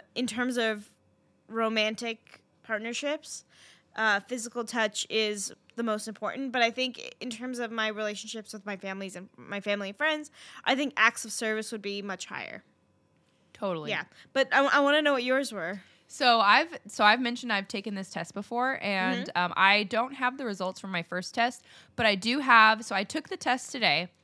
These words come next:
Speaker 2: and I also have the results from my test in twenty nineteen, I think it
Speaker 1: Oh, we
Speaker 2: was.
Speaker 1: get a progress report.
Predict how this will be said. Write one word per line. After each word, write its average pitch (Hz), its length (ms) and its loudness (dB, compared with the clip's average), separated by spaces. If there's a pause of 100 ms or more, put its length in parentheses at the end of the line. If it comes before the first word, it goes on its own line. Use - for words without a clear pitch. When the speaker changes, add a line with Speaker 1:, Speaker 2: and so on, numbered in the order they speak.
(440)
Speaker 2:
and 202 100 2
I 202 100 6
also 277 220 0
have 233 220 4
the 220 100 -4
results 202 380 -4
from 202 200 -6
my 190 120 -2
test 185 480 -4
in 180 340 -4
twenty 202 1200 -6
nineteen, 190 1400 -10
I 349 100 -10
think - 60 -20
it 381 80 -10
Speaker 1:
Oh, 320 200 2
we 240 80 -2
Speaker 2:
was. 240 40 -2
Speaker 1:
get 254 100 2
a 226 40 0
progress 277 420 2
report. 196 420 -8